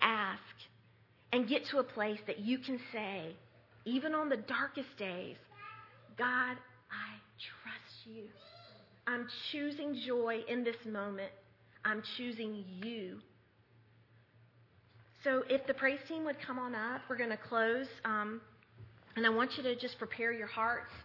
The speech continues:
for offering your life to the Lord. If you feel comfortable, that you would make a cup with your hands. And I should have probably already had the praise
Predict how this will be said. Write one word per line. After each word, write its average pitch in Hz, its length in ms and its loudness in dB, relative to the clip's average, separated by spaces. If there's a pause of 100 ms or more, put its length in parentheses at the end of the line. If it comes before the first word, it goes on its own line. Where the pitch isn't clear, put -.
(140)
for 220 360 2 (560)
offering 247 480 8
your 208 120 2
life 196 280 8 (120)
to 269 40 -8
the 240 100 -6
Lord. 233 520 -2 (460)
If 208 140 -12
you 120 160 -4
feel 220 100 -2 (140)
comfortable, 247 580 0
that 226 180 0
you 220 140 -2
would 208 180 0
make 208 200 0
a 190 80 0 (120)
cup 220 220 4
with 240 160 -2
your 202 80 0
hands. 220 560 -4 (1040)
And 226 100 2
I 208 40 4
should 214 180 2
have - 80 -4
probably 202 260 4
already 196 180 6
had 202 200 0
the 202 60 -4
praise 185 220 2